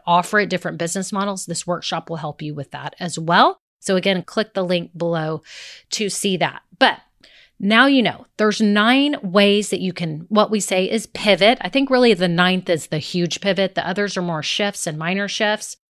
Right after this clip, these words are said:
But the biggest misconception of all is that it has to be radical, and it doesn't have to be, and you don't have to throw away what you've already accomplished. Now, your next question is, how do I do this?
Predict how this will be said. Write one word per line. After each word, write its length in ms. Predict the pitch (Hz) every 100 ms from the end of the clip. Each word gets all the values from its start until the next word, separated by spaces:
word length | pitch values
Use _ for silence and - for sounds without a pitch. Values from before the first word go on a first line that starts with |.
| 185
But 260 | 220 214 -
the 120 | 214
biggest 460 | 196 294 277 269 214
misconception 680 | 196 - 175 - 160 -
of 120 | 160 143
all 160 | 143
is 100 | 160
that 80 | 175
it 40 | 180
has 180 | 180
to 60 | -
be 120 | 170
radical, 400 | 147 147 185 240
and 100 | 214
it 200 | 208 170
doesn't 340 | 202 185 180 170
have 240 | 180 170
to 80 | 214
be, 140 | 247
and 100 | 226
you 60 | 175
don't 280 | 156 180 185
have 180 | 190
to 100 | 196
throw 220 | 180 180 165
away 280 | 151 151
what 180 | 175 170
you've 120 | 160
already 180 | 160 151
accomplished. 480 | 156 226 226 170 -
Now, 160 | 180 160 - - _
your 140 | 185
next 280 | 190 254 -
question 300 | - - 170
is, 180 | 165 190
how 160 | - 254
do 100 | 269
I 80 |
do 180 | 214 247
this? 320 | 196 - -